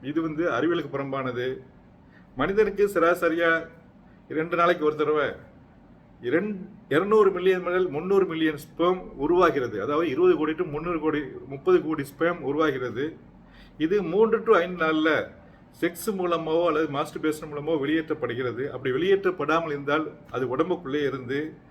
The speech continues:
அதனுடைய ஸ்பெர்முடைய டி என் ஏ டேமேஜ் ஆகி அது இறந்து உடம்புல ஆட்டோஃபேஜ் மூலமா அப்சர்வ் பண்ணப்பட்டு விடுகிறது. இதுதான் சிம்பிளான விஷயம்.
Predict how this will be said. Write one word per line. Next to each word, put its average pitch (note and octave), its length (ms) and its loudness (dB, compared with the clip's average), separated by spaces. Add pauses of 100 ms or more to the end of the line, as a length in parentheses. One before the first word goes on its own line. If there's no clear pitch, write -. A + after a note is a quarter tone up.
(340)
அதனுடைய D3+ 300 2 (240)
ஸ்பெர்முடைய F3 800 -2 (140)
டி D#3+ 160 -2
என் F3+ 120 -6
ஏ E3+ 120 -2
டேமேஜ் D3+ 380 -2
ஆகி C#3 180 -4 (220)
அது C3 120 -6 (100)
இறந்து D#3 360 -4 (540)
உடம்புல E3 320 0 (160)
ஆட்டோஃபேஜ் E3 440 0 (120)
மூலமா D3 300 -4 (240)
அப்சர்வ் D#3+ 340 -2
பண்ணப்பட்டு C#3+ 420 -6
விடுகிறது. G#2+ 400 -4 (240)
இதுதான் D#3+ 380 -6
சிம்பிளான C#3+ 420 -6
விஷயம். C3 340 -6